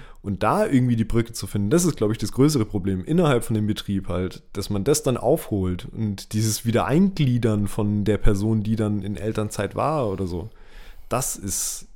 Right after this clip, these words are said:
glaub ich, eher das größere Problem. Das ist bei so kleinen,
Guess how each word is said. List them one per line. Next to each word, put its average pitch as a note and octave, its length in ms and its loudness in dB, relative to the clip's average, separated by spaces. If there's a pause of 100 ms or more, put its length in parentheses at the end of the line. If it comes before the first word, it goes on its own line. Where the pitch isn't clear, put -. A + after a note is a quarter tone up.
(200)
glaub F#2+ 240 -2
ich, - 180 -6
eher G#2+ 160 0
das F#2+ 180 -4
größere A2+ 420 -2
Problem. E2+ 340 -4
Das G2+ 80 0
ist A2+ 120 0
bei G2+ 120 2
so F#2+ 120 0
kleinen, A#2 720 4